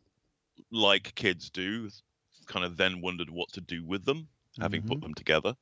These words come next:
Speaker 1: Uh, and at the time, Airfix put out, like, a li-, a little hardback book of rules, very short, very simple rules.
Speaker 2: Mm-hmm.
Speaker 1: And, um, we used to play those and, well, try to understand them, basically.
Speaker 2: Yeah.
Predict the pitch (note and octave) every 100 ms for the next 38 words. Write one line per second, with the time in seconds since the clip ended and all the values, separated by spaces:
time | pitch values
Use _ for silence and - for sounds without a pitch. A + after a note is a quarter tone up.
0 | _ _ _ - _ _ - G2 G2+ -
1 | G#2 A2+ A2+ - F3 C3 G#2 G#2 - -
2 | - G2+ A#2 - F2+ E2+ G2+ _ - D3
3 | - - - _ _ _ _ _ _ _
4 | - B2+ G#2+ G2 - F#2 F#2+ - - -
5 | D#2+ D2+ E2 D#2 D3 C#3+ - F#2 F#2 -
6 | G#2+ - F2+ E2 D#2 D#2 D#2 D2 - -
7 | G#2+ G2 B2+ - _ _ - F#2 F2+ F#2
8 | G#2 G2+ G2 G2+ G2+ - G#2+ A2+ A2+ A2+
9 | A#2+ A2+ _ - - G#2+ G#2 F2 B2 G#2
10 | D#2+ D#2 D#2 - _ _ A#1 G1+ - C2
11 | - C2 - - B1+ C#2 B1+ D2+ _ B1
12 | B1 - - C2 _ _ - F#2+